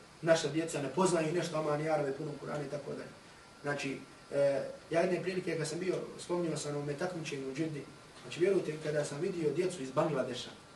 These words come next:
djecu iz Pakistana, oni ništa arapski jezik ne znaju.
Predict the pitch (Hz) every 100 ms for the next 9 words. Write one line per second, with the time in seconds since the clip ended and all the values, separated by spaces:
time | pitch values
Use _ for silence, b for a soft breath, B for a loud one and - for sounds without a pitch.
0 | - 151 - 127 - 147 - - 117 -
1 | - - 135 151 196 175 156 139 151 139
2 | 120 143 117 -